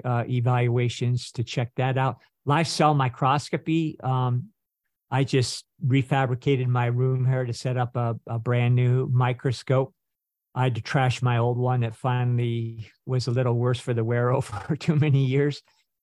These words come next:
So, uh, with a lot of people coming to me now with problems, even though I retired a while back from active practice, I just need to know what's going on in people's blood, uh, compared to when I used to look at it every single day.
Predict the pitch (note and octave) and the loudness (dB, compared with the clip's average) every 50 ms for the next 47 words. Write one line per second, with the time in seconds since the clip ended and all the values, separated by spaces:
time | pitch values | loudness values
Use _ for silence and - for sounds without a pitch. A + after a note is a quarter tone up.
0 | _ - - - D3 C3+ C3+ C3 B2+ B2+ B2+ B2 B2 A#2+ C3 C#3 C3 B2 C#3+ C3 | _ -6 -2 0 2 4 4 4 4 4 4 2 2 0 0 0 0 0 0 0
1 | C#3 C#3 C#3+ C3 A#2+ - - D3+ C3 - B2+ A#2+ - - D3 C#3+ D3 C3+ B2+ B2+ | 2 2 0 0 -2 -2 -2 -2 -2 -2 -6 -6 -4 -2 -2 0 0 0 0 0
2 | B2 B2+ B2+ B2 B2 A#2+ B2 A#2+ A#2 A#2+ A2+ - _ - - C#3 C3 C3 C3+ B2+ | 0 0 0 0 0 0 0 0 0 -2 -4 -6 _ -6 -2 0 2 2 2 2
3 | A#2+ A#2+ A#2+ A#2 G#2+ - C#3 C3+ B2 B2 B2 A#2+ B2 B2 B2 A#2+ A#2+ A#2+ A#2 A2 | 0 -2 -2 -2 -2 -2 -2 0 0 0 0 2 2 2 2 0 0 0 -2 -4
4 | - A#2+ B2 A#2 - - - C3 C3+ C3+ C3 B2+ B2 A#2+ A2+ A2+ A2+ - _ _ | -6 -6 -6 -6 -6 -2 0 2 2 4 4 2 2 0 -2 -4 -8 -10 _ _
5 | _ _ _ _ _ - B2 B2 A#2+ B2 B2 A#2+ A#2+ A#2+ A#2 G#2+ C3+ B2 A#2+ A#2+ | _ _ _ _ _ -4 -2 0 0 2 2 2 2 0 0 0 -2 0 0 -2
6 | - - - - B2+ A#2+ A#2 A2+ A#2 A2+ - _ C3 C#3 D3+ - - - C#3 A#2 | -4 -6 -6 -4 -2 -2 0 -2 -2 -4 -4 _ -2 -2 -2 -2 -2 -2 -2 -2
7 | G#2+ - - C#3 B2+ B2 A#2+ A#2+ - - A#2 A2+ - - - B2 B2+ B2+ B2 B2 | -2 -4 -2 0 2 2 0 0 0 0 0 0 -2 -2 -2 -2 0 -2 -2 0
8 | - B2+ A#2 - - - C3+ B2+ C3 C3 B2 - - B2+ B2 B2 B2 A#2+ A#2+ A#2+ | 0 0 0 -2 -2 0 2 4 4 4 2 0 2 2 2 2 2 2 2 2
9 | A#2 A#2+ A#2+ A#2+ A#2+ A#2+ A#2 - - - - C3 B2 B2 A#2+ B2 B2 A#2+ A#2+ B2 | 2 2 2 0 0 0 -2 -4 -8 -4 -2 0 2 2 2 2 2 2 2 0
10 | B2 B2 A#2+ A#2+ A#2+ A#2+ A2+ A2 - _ _ _ _ _ _ - D#3+ D3+ - - | 0 0 0 0 -2 -2 -4 -6 -10 _ _ _ _ _ _ 0 0 2 2 2
11 | C3 B2 A#2+ - - - A#2+ C3 B2+ B2+ B2+ B2+ B2 A#2 - - B2 A#2+ A#2+ A#2+ | 0 0 0 -2 -2 0 2 4 4 4 4 2 0 -2 -4 -2 -2 -2 -2 -2
12 | - B2+ A#2+ A#2 - - C#3 C3 C3 A#2+ A#2+ A#2+ A#2+ A#2 A#2+ B2 B2 A#2+ A#2+ A#2+ | 0 -2 -2 0 0 0 0 0 0 0 0 0 0 0 0 0 0 0 0 0
13 | B2+ C3 - - - A2+ A2 B2 C#3+ C#3+ - - A#2+ A#2 A2+ A#2+ A2+ G#2+ A#2 A#2 | -2 -4 -4 -4 -4 -2 0 0 -2 0 0 -2 -2 0 -2 -2 -2 -2 -2 -2
14 | A2+ A#2+ A2+ - - A#2+ A#2 A#2 A#2 A2+ A#2 A#2 A#2 A#2+ C3+ | -2 -4 -4 -2 -2 -2 0 -2 -2 -2 -2 -2 -2 -2 -4